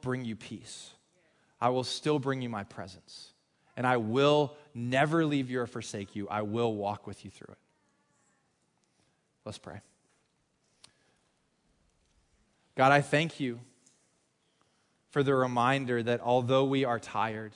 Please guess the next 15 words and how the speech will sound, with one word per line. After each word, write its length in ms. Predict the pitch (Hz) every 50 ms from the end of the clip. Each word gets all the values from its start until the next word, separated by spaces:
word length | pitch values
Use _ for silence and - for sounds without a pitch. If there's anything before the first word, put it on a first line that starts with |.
| - - _ _ _ _ _ _ _ _ _ _ _ -
although 320 | 113 120 120 120 131 127
we 160 | 127 135 131
are 160 | 127 120 117 113
afraid, 600 | 107 - - - 113 110 113 117 117 110 107 104 101 - _ _ _ _ _ _ _ _ _ _ _ _ _ _ _ _ _ _ _ _ _ _ _ _ -
that 220 | 127 131 123 110
we 140 | 110 131 135
are 160 | 147 160 165
still 300 | 156 - - - 156 151
called 320 | - - - 139 143 147 131
to 80 | 131
move 180 | 127 123 120 107
forward. 380 | - - 123 139 147 135 - - - _ _ _ _ _ _ _ _ _ _ _ _ _ _ _ _ _ _ _ _ _ _ _ _ - - -
And 100 | 131 139
that 140 | 143 135 120
sometimes 800 | - - 165 170 180 - 180 175 165 165 156 147 120 - -